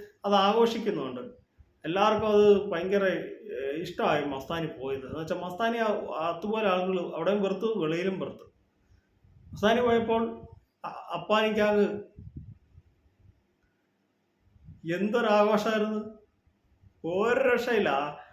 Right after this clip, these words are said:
ആര്യനൊക്കെ ഭയങ്കരമായിട്ട് തുള്ളിച്ചാടുവാണ്.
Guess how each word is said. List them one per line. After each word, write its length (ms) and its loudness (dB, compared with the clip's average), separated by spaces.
ആര്യനൊക്കെ 640 0
ഭയങ്കരമായിട്ട് 1040 0
തുള്ളിച്ചാടുവാണ്. 1120 0